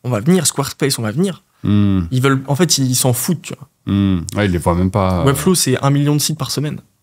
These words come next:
Speaker 2: Ok.
Speaker 1: Framer, c'est deux fois moins, trois fois moins.
Speaker 2: Ouais, ouais. Ouais, c'est, c'est, après, ce que j'aime bien dans Framer,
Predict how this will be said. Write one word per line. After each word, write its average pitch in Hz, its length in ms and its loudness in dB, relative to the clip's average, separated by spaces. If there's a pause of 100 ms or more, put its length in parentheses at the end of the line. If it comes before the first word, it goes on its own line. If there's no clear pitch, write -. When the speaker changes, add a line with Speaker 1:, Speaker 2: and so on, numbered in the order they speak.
(440)
Speaker 2:
Ok. 95 100 -2
Speaker 1:
Framer, 131 260 2
c'est 120 540 -4 (340)
deux 135 160 -2
fois 123 160 -2
moins, 151 160 -2
trois 120 180 -4
fois 131 140 -6
moins. 143 160 -8 (160)
Speaker 2:
Ouais, 87 180 2
ouais. 85 140 -4 (360)
Ouais, 92 200 2
c'est, 87 200 -4
c'est, - 200 -4 (400)
après, 95 240 0
ce - 100 -2
que - 80 2
j'aime 104 160 4
bien 117 140 4
dans 101 100 2
Framer, 95 400 0